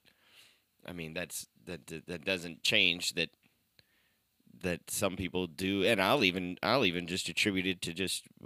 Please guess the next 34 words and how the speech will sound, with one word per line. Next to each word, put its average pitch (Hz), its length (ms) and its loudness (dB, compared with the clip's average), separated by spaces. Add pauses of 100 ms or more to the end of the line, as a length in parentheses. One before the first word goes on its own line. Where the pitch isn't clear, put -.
(120)
what 87 200 -6
do 80 40 -4
you 85 80 -6
call 90 260 -2
that? 60 220 -8 (160)
To, 80 100 -12
like, 76 200 -8
a 69 60 -12
chalk 98 340 0
it 95 60 0
up 98 160 2 (640)
to, 82 500 0 (100)
to 76 360 -2 (380)
inexperience 110 840 0
mistake. 127 500 0 (720)
You 104 220 -6
know, 104 200 -2
they're 92 120 -6
not, 98 280 0
they 90 100 0
haven't 113 220 2
been 117 160 0
in 107 80 -4
the 98 80 -2
limelight 92 520 -2
very 80 220 -6
long. 78 380 -8
I'm 76 240 -6
sure 98 880 0 (1000)
it 95 220 2
does 95 240 2
something 76 440 -4
to 78 140 -4
you. 57 300 -8